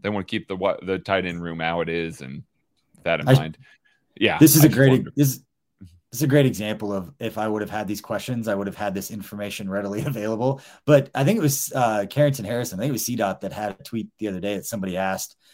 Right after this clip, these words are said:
Speaker 2: or somebody had projected Jody Fortson for, like, four hundred yards and, you know, three touchdowns. And his <laughs> response was, "There are," and he, like, quote tweeted with the eleven tight ends in the N F L that had four hundred yards. Like, there,
Speaker 1: Yeah.
Speaker 2: it's not like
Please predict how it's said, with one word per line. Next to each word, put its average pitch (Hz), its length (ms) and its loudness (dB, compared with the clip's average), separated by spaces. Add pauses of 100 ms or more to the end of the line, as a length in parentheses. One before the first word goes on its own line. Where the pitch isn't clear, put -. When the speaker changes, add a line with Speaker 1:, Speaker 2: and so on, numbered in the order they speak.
(160)
Speaker 2:
or 110 40 -8
somebody 135 260 2
had 110 120 -4
projected 107 480 -6
Jody 101 220 -4
Fortson 98 460 -8
for, 101 140 -12
like, 90 240 -6
four 117 280 -6
hundred 107 280 -6
yards 98 480 -2
and, 92 180 -6 (360)
you 104 100 -8
know, 92 80 -6
three 120 260 -6
touchdowns. 92 680 -6
And 107 80 -10
his 127 200 0
<laughs> - 0 -
response 147 500 4
was, 107 320 -6 (640)
"There 170 120 6
are," 175 120 10
and 131 200 0
he, 160 140 6
like, 147 160 4
quote 170 260 0
tweeted 127 200 -2
with 113 160 -6
the 117 100 -4
eleven 117 520 -2
tight 120 280 -2
ends 110 240 -6
in 104 80 -8
the 104 80 -8
N 107 80 -6
F 104 160 -8
L 107 200 0
that 95 100 -4
had 107 200 -6
four 101 280 -8
hundred 92 280 -8
yards. 87 380 -8
Like, 110 140 -4
there, 147 260 4
Speaker 1:
Yeah. 160 240 8
Speaker 2:
it's 87 100 0
not 151 360 2
like 131 440 2